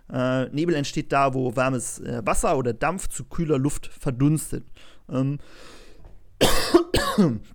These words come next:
genau, er stellt hier auch ein Beispiel, also ich hab mir ein Beispiel rausgepickt,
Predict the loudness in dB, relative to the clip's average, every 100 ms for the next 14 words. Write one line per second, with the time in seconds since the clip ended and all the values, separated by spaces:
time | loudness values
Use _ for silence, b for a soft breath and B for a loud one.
0 | -20 -20 -20 -20 -18 -16 -10 -4 0 2
1 | 2 0 2 2 2 0 0 0 0 0
2 | 0 0 0 -2 -6 -10 -8 -2 0 2
3 | 4 2 2 2 2 2 2 2